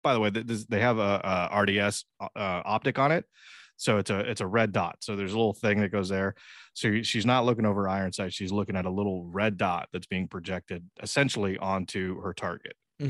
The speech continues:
Speaker 1: She can only see it. It doesn't actually project, but she
Speaker 2: Right.
Speaker 1: can superimpose that dot where she wants it to go. So he says, "Okay, take that dot and I want you to aim it right at that hole that you just made." And she goes,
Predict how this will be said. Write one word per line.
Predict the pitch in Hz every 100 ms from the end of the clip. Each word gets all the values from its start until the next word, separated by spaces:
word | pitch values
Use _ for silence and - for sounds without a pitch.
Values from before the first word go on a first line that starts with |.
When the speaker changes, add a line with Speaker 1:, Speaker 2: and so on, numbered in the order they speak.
| 151
Speaker 1:
She | - 196
can | 175 107
only | 95 87
see | - 92
it. | 90
It | -
doesn't | 101 98
actually | 92 - 85
project, | - 90 113 -
but | - -
she | 151
Speaker 2:
Right. | 107
Speaker 1:
can | 90 85
superimpose | - 120 107 87 110 101
that | 92 87
dot | 82 113 95 101 -
where | 104 95
she | 98
wants | 87 85
it |
to | 90
go. | 202 143
So | 98 104
he | 110
says, | 104 95
"Okay, | 117 104 78 _ - - - -
take | 143 135
that | 147 135
dot | 117 104 -
and | 113
I | 104
want | 101 95
you | 98
to | 92 90 - 113
aim | 104
it | 98
right | - 92 107 107
at | 101
that | 95
hole | - 104 95 87
that | -
you | 92
just | 92 80
made." | 87 73 - _ - - - -
And | 110
she | 101
goes, | 87 80